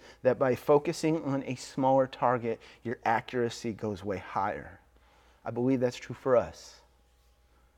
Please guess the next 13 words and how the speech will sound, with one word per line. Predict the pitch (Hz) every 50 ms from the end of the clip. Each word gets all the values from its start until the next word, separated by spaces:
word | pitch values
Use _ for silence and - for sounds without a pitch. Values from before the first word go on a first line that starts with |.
| _ _ _ _ _ - - - _
They | 131 139
asked | 139 139 135 - -
Mother | 135 143 139 135 123
Teresa, | - - 131 131 131 127 120 - 120 110
"How | 98 - 139 143 143 -
are | 110 131
you | 127 127 135 131
going | 113 - 123 123 123 117
to | - - 123
feed | - - - - 120 117 113 110 110 107 98 - - - - - - _ -
the | 104 107
entire | 104 98 - - - - 110 110 117 113 110 104 101 101 92 92 - _ _ _ _ -
world?" | 101 92 101 107 98 90 78